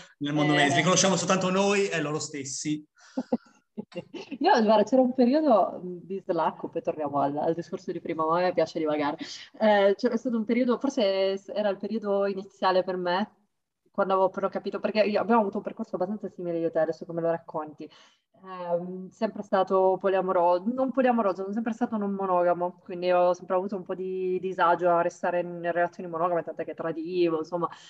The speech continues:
Speaker 2: ho tu-, tutti i trascorsi, ehm, del fatto, semplicemente perché non sapevo che potevo farlo consensualmente, cioè poteva essere una cosa non s-,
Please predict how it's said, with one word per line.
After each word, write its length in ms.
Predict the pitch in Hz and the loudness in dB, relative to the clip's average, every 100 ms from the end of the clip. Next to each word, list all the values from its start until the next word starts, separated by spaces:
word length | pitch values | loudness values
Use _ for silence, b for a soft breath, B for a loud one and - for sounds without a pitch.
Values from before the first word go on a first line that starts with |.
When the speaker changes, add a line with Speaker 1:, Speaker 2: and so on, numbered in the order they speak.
| B | B
Speaker 2:
ho 120 | - | -8
tu-, 200 | 180 220 | -6 -6
tutti 280 | - 247 - | -8 -10 -8
i 60 | 262 | -4
trascorsi, 1000 | 220 185 - 190 180 185 - - 180 170 165 b b _ - | 0 0 2 4 6 4 0 -6 -2 -2 -4 b b _ -16
ehm, 560 | 190 180 175 170 175 | -10 -4 0 0 0
del 140 | 175 190 | -6 -10
fatto, 300 | - 190 - | -6 -6 -6
semplicemente 500 | 233 - 277 294 254 | -12 -8 -6 -4 -4
perché 260 | 185 185 | -4 -2
non 140 | 214 185 | -2 -2
sapevo 760 | - - - 143 147 147 156 | -8 -12 -8 -8 -6 0 -2
che 140 | - 170 | -2 -10
potevo 300 | 175 170 165 | -6 -2 -2
farlo 720 | - 139 139 151 147 143 - _ _ _ _ _ _ | 0 -2 0 -2 -2 -2 -8 _ _ _ _ _ _
consensualmente, 760 | - 170 151 151 - 143 160 - | -10 -10 -6 -8 -6 -4 -2 -2
cioè 200 | 175 - | -2 0
poteva 320 | 180 180 170 | 0 2 2
essere 340 | 170 - 190 | 2 0 0
una 180 | 170 160 | 0 0
cosa 420 | 160 170 165 160 170 B B _ - | -4 0 2 2 0 B B _ -2
non 240 | 214 214 | 0 0
s-, 200 | 202 - | -2 -12